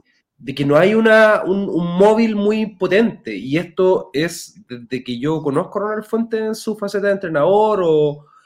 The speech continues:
de gerente técnico de la Universidad de Chile. Siempre él, con sus declaraciones, es una persona que transmite muy poca energía.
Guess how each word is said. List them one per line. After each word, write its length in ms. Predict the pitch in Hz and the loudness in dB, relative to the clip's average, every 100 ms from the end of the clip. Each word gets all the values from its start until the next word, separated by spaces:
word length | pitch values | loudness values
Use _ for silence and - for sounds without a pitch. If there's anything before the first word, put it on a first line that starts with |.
| _ _ | _ _
de 540 | 123 135 127 127 123 123 | -6 -4 -2 -4 -6 -6
gerente 280 | 139 147 147 | -6 -6 -4
técnico 320 | 147 151 143 | -4 -4 -4
de 60 | |
la 40 | 143 | -4
Universidad 380 | 139 135 143 131 | -4 -6 -6 -6
de 140 | 131 | -8
Chile. 220 | - 190 | -8 -8
Siempre 600 | 190 220 240 240 262 262 | -2 0 0 -2 -6 -4
él, 320 | - 226 254 - | -2 -4 -4 -6
con 160 | 196 | -6
sus 180 | 196 185 | -4 -6
declaraciones, 580 | 175 170 170 - 214 220 | -6 -6 -8 -6 -4 -4
es 40 | |
una 120 | 208 180 | -4 -4
persona 440 | 175 202 196 196 - _ _ _ _ _ - | -6 0 2 2 -2 _ _ _ _ _ -10
que 100 | 156 | -4
transmite 580 | 160 156 156 185 240 247 | -2 -2 -2 0 0 0
muy 180 | 220 - | -4 -4
poca 200 | 185 165 | -6 -4
energía. 520 | 131 - - 87 - | -4 -8 -14 -18 -20